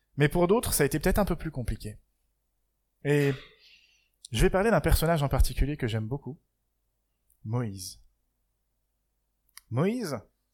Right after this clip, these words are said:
alors on pourrait parler sur Moïse et la montagne, il y a beaucoup de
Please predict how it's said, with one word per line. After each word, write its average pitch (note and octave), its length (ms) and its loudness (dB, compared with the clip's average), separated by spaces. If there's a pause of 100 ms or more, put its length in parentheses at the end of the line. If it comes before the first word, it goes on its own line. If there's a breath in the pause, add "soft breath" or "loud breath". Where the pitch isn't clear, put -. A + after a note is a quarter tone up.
(220)
alors G#2 140 -4
on A2 40 -4
pourrait A#2+ 180 2
parler A#2 220 2
sur A2 180 -4
Moïse A2+ 220 -2
et A2+ 60 2
la G#2+ 100 0
montagne, G#2+ 520 -6 (540)
il G2+ 60 -14
y - 20 -14
a G2 60 -14
beaucoup G#2+ 260 -8
de G2+ 140 -6